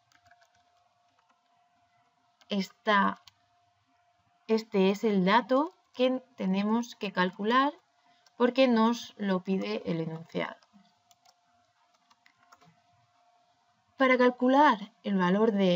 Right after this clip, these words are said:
I, el valor de la corriente que circularía por el individuo cuando éste entre en contacto con la carcasa, simplemente debemos aplicar la ley de Ohm con los datos que tenemos.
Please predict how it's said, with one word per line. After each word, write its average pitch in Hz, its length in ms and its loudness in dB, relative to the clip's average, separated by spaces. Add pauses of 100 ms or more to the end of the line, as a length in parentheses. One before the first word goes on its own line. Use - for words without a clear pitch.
I, 285 420 0
el 180 120 -6
valor 196 340 2
de 185 100 0
la 170 120 -2
corriente 196 600 -2
que 190 120 -10
circularía 175 560 -2
por 170 100 -4
el 170 80 -4
individuo 185 760 -2
cuando 175 280 -2
éste 202 480 -4
entre 220 320 0
en 180 80 -4
contacto 180 580 -6
con 170 160 -4
la 170 80 -10
carcasa, 254 640 -2 (560)
simplemente 294 920 0 (960)
debemos 214 640 0 (240)
aplicar 233 720 2 (260)
la 180 200 0
ley 185 140 4
de 165 160 -2
Ohm 156 180 -10 (880)
con 240 180 2
los 208 140 0
datos 202 260 -2
que 180 140 -4
tenemos. 165 640 -12